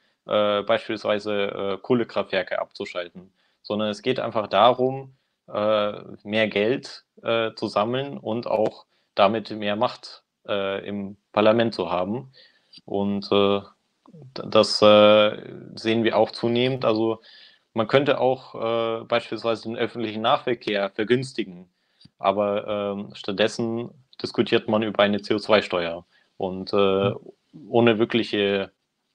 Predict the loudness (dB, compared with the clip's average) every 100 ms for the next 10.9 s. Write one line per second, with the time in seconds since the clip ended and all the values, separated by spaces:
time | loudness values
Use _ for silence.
0 | -10 -4 -2 -2 2 4 4 2 -8 -6
1 | -8 -6 0 2 2 0 -4 0 2 2
2 | 2 -4 4 4 4 -2 -2 -4 -6 -14
3 | _ _ _ _ -4 -2 0 0 -2 -4
4 | -6 -6 -10 -14 _ _ _ _ _ _
5 | _ _ _ 2 4 4 2 0 0 2
6 | 4 4 2 0 0 0 0 -2 -4 -2
7 | -4 -6 -12 -6 -2 -2 -4 -10 -8 -8
8 | -8 -8 -10 -2 -2 -2 -18 _ 0 2
9 | 4 0 -2 -8 -8 -12 -8 -8 -8 -10
10 | -4 -4 2 2 2 -4 -4 -4